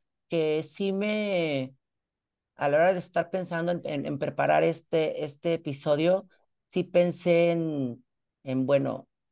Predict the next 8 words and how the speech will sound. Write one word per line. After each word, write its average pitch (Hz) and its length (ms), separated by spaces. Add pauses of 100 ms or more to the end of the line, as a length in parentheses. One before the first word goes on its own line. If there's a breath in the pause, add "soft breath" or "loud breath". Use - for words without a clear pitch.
(420)
¿qué 165 100
es 156 100
lo 190 120
que 170 100
tú 175 320
quieres 175 680 (600)
que 139 120
realmente, 151 840